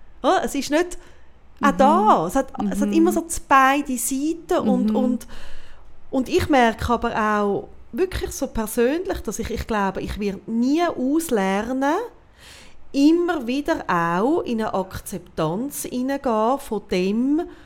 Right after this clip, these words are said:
Speaker 1: wo vielleicht eben gerade schwierig ist oder sich zerreissend anfühlt.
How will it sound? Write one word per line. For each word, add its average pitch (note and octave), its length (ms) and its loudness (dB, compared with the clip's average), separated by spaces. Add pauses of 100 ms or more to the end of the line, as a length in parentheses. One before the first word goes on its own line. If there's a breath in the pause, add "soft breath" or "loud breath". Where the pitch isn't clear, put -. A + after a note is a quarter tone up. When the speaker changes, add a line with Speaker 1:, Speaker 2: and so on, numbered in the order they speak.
(460 loud breath)
Speaker 1:
wo A3 520 4
vielleicht A3 560 -4
eben G3+ 200 -4
gerade F3+ 240 -4
schwierig C#4+ 540 -4
ist C#4 280 -4
oder G3+ 340 -6
sich F#3 260 -8
zerreissend B3+ 680 -6
anfühlt. A#3+ 1040 -2